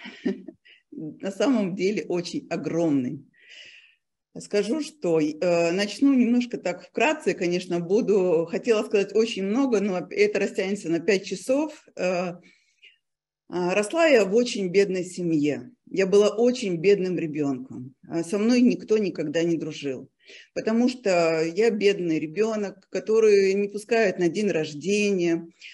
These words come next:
А, ну, представляете, это пять, шесть, семь лет, а, которую, ну вот, придёт постучиться, ей говорят, что «Не дружи с этой девочкой».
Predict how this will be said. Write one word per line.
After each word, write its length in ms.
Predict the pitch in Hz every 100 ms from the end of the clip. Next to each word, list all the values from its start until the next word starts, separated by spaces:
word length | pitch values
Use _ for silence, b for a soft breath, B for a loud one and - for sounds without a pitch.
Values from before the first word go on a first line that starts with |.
| B B
А, 580 | 196 190 180 175 165 160 175 180
ну, 100 | 240
представляете, 440 | - 247 226 208
это 80 | 170
пять, 360 | - 208 214 208
шесть, 520 | - 208 208 202 -
семь 340 | 196 202 196
лет, 380 | 180 175 165 - 151 - _ _ _ _ _ 220
а, 300 | 196 165 160
которую, 640 | 226 220 262 220 202 B B B B B _ _ _
ну 140 | 247
вот, 340 | 226 220 - -
придёт 320 | 240 254 269
постучиться, 720 | 220 - 233 262 254 - 202
ей 260 | 185 196 202
говорят, 420 | 185 190 190 185
что 220 | - 214
«Не 120 | 247
дружи 320 | 247 302 294
с 120 | 247 214
этой 180 | 156
девочкой». 840 | 160 147 151 135 - - 123 127 -